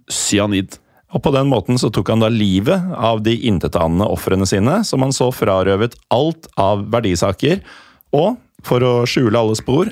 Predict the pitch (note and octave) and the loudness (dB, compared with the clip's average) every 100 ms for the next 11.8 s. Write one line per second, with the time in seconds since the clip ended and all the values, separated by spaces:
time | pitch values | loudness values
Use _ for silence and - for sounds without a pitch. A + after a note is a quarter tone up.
0 | - - C3 - B2 - E2+ E2+ A2+ F#2 | -4 -4 -2 -2 -2 -2 0 0 0 0
1 | E2 G#2+ G2+ F#2+ F#2+ F2 E2 E2+ F#2 F#2 | 0 0 2 2 2 0 -2 -2 -2 -2
2 | A2 G#2 G2+ B2 G3 G#3 D#3 D3 E3+ G3+ | -2 -2 -2 0 0 2 0 0 0 2
3 | A#2+ A2+ B2+ - E2+ A#2+ C3 C3+ E2+ - | 2 2 -2 -4 -4 -2 0 -2 -2 -2
4 | G#2 C3 - A2+ A2+ - - - - G#2 | 0 -2 0 0 0 -4 -8 -6 -2 0
5 | A2 C#3+ - C3+ C3 D#3 G3+ F3+ C3+ A#2+ | 0 -2 -2 -2 0 0 0 0 0 2
6 | G#2 B2 F#3 A#3+ B2 A2+ A#2 B2 - - | 0 0 0 0 0 0 0 -2 -2 -2
7 | A2+ A2 G2+ G2+ F#2 - - - - E3+ | 0 0 0 2 0 -4 -16 -18 -6 0
8 | F#3+ G#3 F#3 F#3+ - - - D3+ C#3 - | 0 2 0 -2 -6 -6 -2 0 0 -2
9 | E3+ C3+ G2+ A2+ B2+ G#2 - C3+ C#3+ - | -2 -2 0 -2 -2 -4 -2 -2 -2 0
10 | A3+ G#3+ E3+ - A#3 C4 G3+ _ - - | 0 2 0 -2 0 0 -2 _ -14 -4
11 | F3+ C4+ - A2 G#2 G2+ G#2+ | -2 -2 -2 -2 0 0 0